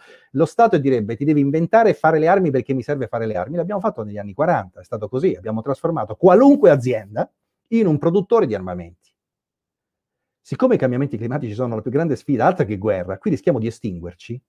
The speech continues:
come genere umano, io vorrei vedere i-, idealmente lo stesso approccio, ma un approccio quasi simile magari, cioè non voglio essere troppo ambizioso, invece la prendiamo con delicatezza, diciamo: "Ma vediamo, ma insomma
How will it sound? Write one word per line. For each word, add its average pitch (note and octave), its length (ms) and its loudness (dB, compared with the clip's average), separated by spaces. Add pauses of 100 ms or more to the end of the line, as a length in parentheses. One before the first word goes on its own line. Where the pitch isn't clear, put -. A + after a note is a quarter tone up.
come G#2+ 220 -6
genere A#2 280 0
umano, F#2 460 -10 (380)
io C4 120 2
vorrei C#3 180 6
vedere A#2+ 480 2 (1400)
i-, - 200 -20
idealmente C#3+ 480 4
lo A#2+ 80 2
stesso - 260 -4
approccio, A2 420 -4
ma B3+ 120 0
un B3 100 2
approccio G#3+ 400 2
quasi D3+ 260 2
simile B2+ 400 0
magari, A2+ 340 -4
cioè E3 120 -2
non C3+ 80 -2
voglio F3+ 180 4
essere C3+ 280 0
troppo B2+ 220 -2
ambizioso, G#2+ 580 -6
invece B3+ 280 -2
la C#3 80 2
prendiamo C#3 800 2
con C#3+ 160 0
delicatezza, C#3+ 720 2
diciamo: C3 340 -4
"Ma D3 140 -2
vediamo, E3 720 -4
ma A2 120 -8
insomma A2 380 -8